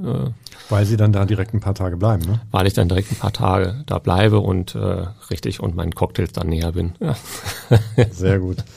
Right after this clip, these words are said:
Speaker 2: Sehr gut. Aber wie sehe das aus? Dann müssten Sie, wie sieht das dann aus? Muss man noch mal eine weitere Lizenz machen für, für einen neuen Flugzeugtyp? Oder,
Speaker 1: Richtig,
Speaker 2: ähm, und wie lang,
Speaker 1: richtig.
Speaker 2: wie lang dauert sowas? Was muss man da,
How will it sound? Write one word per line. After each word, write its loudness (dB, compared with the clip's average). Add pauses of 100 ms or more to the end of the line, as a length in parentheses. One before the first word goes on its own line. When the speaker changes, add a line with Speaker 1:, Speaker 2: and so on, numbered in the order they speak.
(180)
Speaker 2:
Sehr -6
gut. -4 (480)
Aber 4
wie 4
sehe 4
das 2
aus? -2
Dann 0
müssten 2
Sie, 4 (380)
wie -4
sieht -4
das -2
dann -2
aus? -6
Muss 0
man 4
noch 6
mal 6
eine 6
weitere 0
Lizenz 0
machen 2
für, 0 (220)
für -6
einen 4
neuen 2
Flugzeugtyp? -8 (560)
Oder, 2
Speaker 1:
Richtig, 4
Speaker 2:
ähm, -4
und 2
wie 4
lang, 6
Speaker 1:
richtig. 0
Speaker 2:
wie 2
lang 6
dauert 2
sowas? -4
Was -2
muss 0
man 2
da, 2